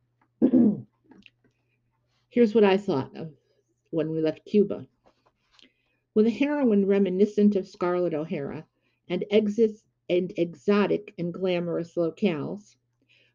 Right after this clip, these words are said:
When We Left Cuba is a companion book to Next Year in Havana. It is not necessary to read both books,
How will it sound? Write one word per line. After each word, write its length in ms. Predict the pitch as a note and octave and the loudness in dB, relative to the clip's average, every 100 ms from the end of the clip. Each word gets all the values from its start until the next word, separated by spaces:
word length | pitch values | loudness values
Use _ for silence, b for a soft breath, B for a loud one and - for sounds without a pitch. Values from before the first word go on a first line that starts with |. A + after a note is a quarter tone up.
| - | 2
When 180 | B3+ | 2
We 120 | E4 D4+ | 4 2
Left 300 | A3+ G#3+ - | 0 -2 -6
Cuba 380 | - F#3+ F3 D#3 | 0 0 0 -4
is 160 | F3 F3+ | -4 -6
a 40 | |
companion 720 | - A3 G#3 B3+ A3 F3+ C#3+ | -4 -2 0 0 0 -2 -4
book 300 | D3 C3+ B2 - | -6 -8 -10 -12
to 100 | F3 | -8
Next 360 | E3+ - - | -8 -12 -8
Year 160 | F3+ E3+ | -6 -6
in 120 | D#3+ | -8
Havana. 600 | - F#3 F3+ E3 C#3 C#3 _ _ _ _ _ _ _ _ _ - | -8 -4 -4 -4 -10 -14 _ _ _ _ _ _ _ _ _ 2
It 120 | B3 | 2
is 160 | A#3+ | 4
not 240 | A3+ G3+ G#3 | 2 2 2
necessary 640 | A#3 C4+ G3 G#3 F#3 E3+ | 0 0 -4 -2 -2 -2
to 160 | E3+ F#3 | -4 -4
read 260 | F3+ E3+ E3 | -2 -2 -4
both 280 | E3 D#3 - | -6 -6 -8
books, 400 | D#3+ E3+ _ | -8 -8 _